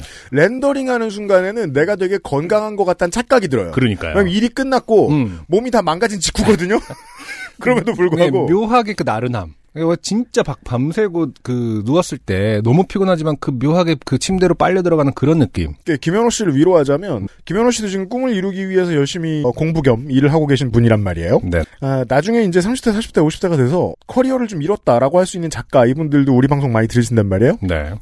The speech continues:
Speaker 1: 그 양반들 인생 똑같습니다.
Speaker 2: 음.
Speaker 1: 몸 다 망가졌고 렌더링 하면서 듣고 앉았는 거예요.
Speaker 2: 네.
Speaker 1: 달라질 게 없겠지만.
Speaker 2: 자, 드디어 큰일 하나가 마무리되었으니 연말은 디트로이트 비컴 휴먼을 하면서 안드로이드 로봇들과 보내야겠네요.
Speaker 1: 좋습니다.
Speaker 2: 네.
Speaker 1: 음.
Speaker 2: 디트로이트
Speaker 1: 네.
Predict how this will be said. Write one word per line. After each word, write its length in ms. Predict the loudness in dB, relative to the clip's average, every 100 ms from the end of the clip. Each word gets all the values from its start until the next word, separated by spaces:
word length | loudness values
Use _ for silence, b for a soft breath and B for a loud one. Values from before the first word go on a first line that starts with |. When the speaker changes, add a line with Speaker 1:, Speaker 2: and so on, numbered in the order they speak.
| -12
Speaker 1:
그 80 | -2
양반들 300 | 0 0 0
인생 240 | 0 -2 0
똑같습니다. 640 | 0 0 -2 -4 -8 -10 -8
Speaker 2:
음. 500 | -6 -6 -6 -8 -6
Speaker 1:
몸 80 | -6 -2
다 100 | 0
망가졌고 640 | 0 -2 -2 -4 -4 -6 -6 -4
렌더링 280 | 0 2 0
하면서 200 | -2 -6
듣고 160 | -6
앉았는 320 | -4 -4 -6
거예요. 360 | -2 0 0 -2
Speaker 2:
네. 340 | -10 -10 -10 -12 b b
Speaker 1:
달라질 300 | 0 2 2
게 100 | 0
없겠지만. 600 | -2 0 -4 -4 -6 -10 -16 _ B B B -6
Speaker 2:
자, 140 | -4
드디어 400 | -2 -2 2 2
큰일 300 | 2 2 2 2
하나가 340 | 2 2 4
마무리되었으니 800 | 4 2 2 0 -4 -4 0 2
연말은 440 | 4 4 4 4 2
디트로이트 600 | -2 0 0 0 0 0
비컴 600 | 0 -2 0 2 2 -4 -4
휴먼을 760 | 0 2 2 0 0 2 0
하면서 540 | 0 0 0 -2 0 0
안드로이드 640 | 2 0 2 2 4 4 4
로봇들과 680 | 2 0 -4 -6 -2 0 0
보내야겠네요. 1160 | 0 -2 -2 0 0 2 0 0 0 0 -2 0
Speaker 1:
좋습니다. 480 | -2 -2 -8 -10 -10
Speaker 2:
네. 300 | -8 -8 -8
Speaker 1:
음. 60 | -8
Speaker 2:
디트로이트 440 | -2 2 2
Speaker 1:
네. 20 | 2